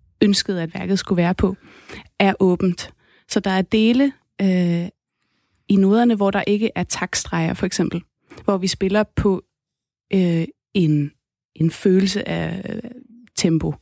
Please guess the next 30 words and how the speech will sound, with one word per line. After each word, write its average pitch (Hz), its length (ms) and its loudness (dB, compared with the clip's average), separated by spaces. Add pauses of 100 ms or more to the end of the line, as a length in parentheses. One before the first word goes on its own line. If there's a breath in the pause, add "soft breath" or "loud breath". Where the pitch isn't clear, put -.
(640)
Øh, 170 80 4
og 165 120 0
det 226 80 0
kommer 214 180 2
også 220 120 0
an 202 120 2
på 202 340 -2 (220)
rummet, 190 260 0
vi 170 80 -4
spiller - 340 -6
i. - 200 -8 (1400 loud breath)
Hvis 190 140 2
der 180 80 -2
er - 20 2
en 170 80 2
stor 170 180 0
akustik, 185 480 -2
så 196 160 0
må 190 100 4
vi 175 100 0
spille 190 400 -2
en 185 120 2
lille 247 180 4
smule 214 280 0
langsommere. 185 560 -2
Hvis 185 180 -12
der - 100 -6
er - 60 -4
tørt, - 520 -4
så - 180 -8